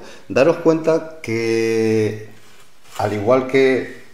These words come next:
el café, como os he comentado, otra de esas bebidas más consumidas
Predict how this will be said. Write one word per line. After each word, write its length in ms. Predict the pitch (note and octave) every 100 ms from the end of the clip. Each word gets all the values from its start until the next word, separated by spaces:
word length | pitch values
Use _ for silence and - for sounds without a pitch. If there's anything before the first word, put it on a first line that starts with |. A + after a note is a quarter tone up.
| -
el 180 | A2+
café, 520 | A#2+ B2 D#3+ D3+ - -
como 220 | D2 D2
os 60 | E2+
he 60 |
comentado, 640 | E2 F2 F2+ F2+ A#2 B2
otra 280 | G2+ D#2 F2+
de 140 | F2 F2
esas 560 | E2+ F2 F2 E2 D#2
bebidas 480 | D2+ F2 F#2+ F#2 E2+
más 600 | F2+ F#2+ F#2 - - -
consumidas 640 | - F2+ E2+ D#2+ F#2 F#2+ F2+